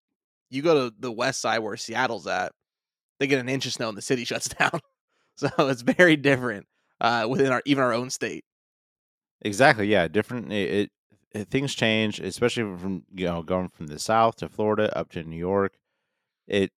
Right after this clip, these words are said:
Speaker 2: maybe he's not
Speaker 1: Culture
Speaker 2: used
Speaker 1: shock.
Speaker 2: to it. Who knows?
Speaker 1: Culture shock, for
Speaker 2: Exactly.
Speaker 1: sure.
Speaker 2: But so le-, let's round out, um, well, not really round out, but let's talk about another running back here. Joe Mixon, he got a concussion last week. You have to monitor his progression throughout this week.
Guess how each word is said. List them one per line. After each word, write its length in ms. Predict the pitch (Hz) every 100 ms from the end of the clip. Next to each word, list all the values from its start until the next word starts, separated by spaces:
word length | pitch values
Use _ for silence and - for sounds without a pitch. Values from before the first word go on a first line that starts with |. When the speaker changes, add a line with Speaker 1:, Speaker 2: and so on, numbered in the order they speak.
| _ _ _ _ _ _ _ _ _ _ _ -
Speaker 2:
maybe 220 | 113 104
he's 140 | 101
not 60 | 95 85
Speaker 1:
Culture 40 |
Speaker 2:
used 100 | 78 76
Speaker 1:
shock. 160 | 76
Speaker 2:
to 80 | 78
it. 80 | 67
Who 100 | 117
knows? 320 | 98 76 82 _ -
Speaker 1:
Culture 220 | 139 87
shock, 260 | 85 82 -
for 60 |
Speaker 2:
Exactly. 80 | 80
Speaker 1:
sure. 180 | 78 - _ _ _ _ _ _ _ _ _ _ _ _ _
Speaker 2:
But 220 | - - 104
so 140 | 123
le-, 180 | 110 104 -
let's 180 | 139 -
round 160 | 156
out, 260 | 151 147 -
um, 640 | 113 104 104 101 98 92 90
well, 180 | - 92
not 80 | 85
really 120 | 85
round 240 | 80 85 82
out, 200 | 80 -
but 140 | 92 90
let's 140 | 104
talk 80 | 131
about 160 | 120
another 180 | 113 104
running 220 | 92 90
back 200 | 85 82
here. 240 | - 87 87
Joe 140 | 92 107
Mixon, 340 | 120 - 123
he 120 | 110
got 140 | 113 110
a 40 |
concussion 480 | 92 117 117 110 113
last 260 | 110 107 -
week. 260 | 110 104
You 180 | 92 95
have 100 | 98
to 100 | 98
monitor 440 | 90 101 104 110
his 120 | 95 -
progression 540 | 98 87 92 - 95
throughout 260 | - 85 -
this 180 | 87
week. 260 | 87 82 78